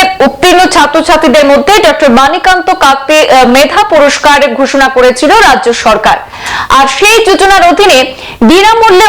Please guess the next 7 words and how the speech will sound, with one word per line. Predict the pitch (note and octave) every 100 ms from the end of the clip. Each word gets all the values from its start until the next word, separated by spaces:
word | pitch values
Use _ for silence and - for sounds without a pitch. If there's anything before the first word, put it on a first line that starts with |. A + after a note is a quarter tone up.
| F#4
উপযুক্ত | F#4 F4+ F#4 -
হিতাধিকারীদের | F#4 D#4 E4 E4 D#4+ D4 C4 G4
স্কুটি | G4 F4 F4 F#4+
প্রদান | F#4+ C4 C#4 C4+
প্রক্রিয়া | B3+ C#4 F4
শুরু | G#4 F#4 D4 A3
হয়েছে। | G3+ G#3 C#4 -